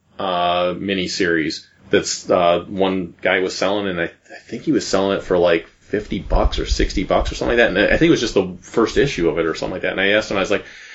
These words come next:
"Hey, if you don't mind me asking, what's that selling for?" And he told me, and I was like, "Do you know why that's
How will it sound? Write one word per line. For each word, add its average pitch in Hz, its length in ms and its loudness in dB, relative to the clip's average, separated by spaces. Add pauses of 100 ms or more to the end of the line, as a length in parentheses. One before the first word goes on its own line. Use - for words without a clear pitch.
(220)
"Hey, 175 140 4
if - 220 0
you 151 100 2
don't 185 120 2
mind 143 140 2
me 151 80 0
asking, 104 240 0
what's 107 180 0
that 101 160 2
selling 131 300 0
for?" 95 120 -4
And 90 80 0
he 90 60 -4
told 104 260 2
me, 110 120 2
and 104 100 0
I 90 80 0
was 95 100 -4
like, 101 220 0 (840)
"Do 117 160 -6
you 127 80 2
know 165 160 2
why 98 380 2
that's - 540 -6